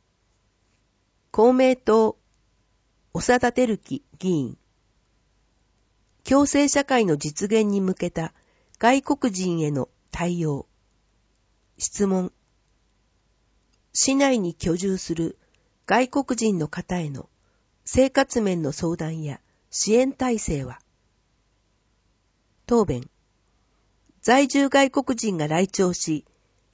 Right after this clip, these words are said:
各種手続きなどをする際には、多くの場合、受け入れ企業や大学関係者などのサポートがあることから、言葉が通じないことによる大きなトラブルは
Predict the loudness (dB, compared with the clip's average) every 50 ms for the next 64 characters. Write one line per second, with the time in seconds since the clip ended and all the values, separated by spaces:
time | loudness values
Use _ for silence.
0 | _ _ -2 -2 -2 -2 -2 -6 -6 -2 -2 -4 -4 -4 -6 -6 -4 -4 -2 -2
1 | -2 -2 0 0 2 2 2 2 0 -2 -2 -2 -2 -2 -2 0 0 0 0 0
2 | 0 -2 -4 -6 -8 -10 -12 _ _ _ _ _ _ _ _ _ _ 2 4 4
3 | 4 4 2 -2 -4 -2 -4 -4 -6 -8 -8 -8 -12 -14 -18 _ _ _ _ _
4 | _ _ _ _ _ _ _ _ _ _ _ _ _ -8 -6 0 2 4 6 6
5 | 6 4 2 2 2 2 4 6 6 6 4 2 0 -4 -8 _ _ _ _ 4
6 | 6 6 6 6 4 2 0 0 -2 0 0 2 0 0 0 2 2 2 2 0
7 | -2 -2 -2 -2 -2 -2 -2 -2 -4 -6 _ _ _ _ -8 -4 -4 -2 2 4
8 | 4 4 6 4 4 4 2 0 -2 -4 -6 -8 -10 -10 -12 -12 -16 -16 -18 -20
9 | _ _ _ _ _ _ _ _ _ _ _ _ _ _ _ -12 -4 0 2 4
10 | 4 6 4 4 2 0 0 0 0 0 2 2 2 2 2 2 2 0 0 2
11 | 2 4 4 4 2 0 0 0 -2 -6 -8 _ _ _ _ 2 4 6 6 6
12 | 4 0 0 0 0 0 -2 0 2 2 2 2 0 -2 -2 -2 -6 -6 -10 -12